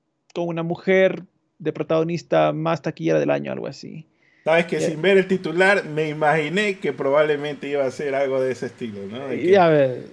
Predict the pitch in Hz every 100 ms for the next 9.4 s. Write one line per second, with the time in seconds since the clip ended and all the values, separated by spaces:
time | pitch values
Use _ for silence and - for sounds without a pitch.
0 | _ - 180 165 135 170 165 147 139 139
1 | 135 151 190 - 220 214 214 214 165 151
2 | 151 220 220 190 196 214 196 180 208 202
3 | 185 165 190 190 185 175 160 160 135 131
4 | 139 156 156 135 131 - - 220 - 240
5 | - 160 180 202 214 226 170 147 135 -
6 | - 165 165 440 - 381 240 247 214 180
7 | 208 254 233 254 254 254 277 392 349 185
8 | 202 214 220 214 202 214 208 208 247 381
9 | - - 160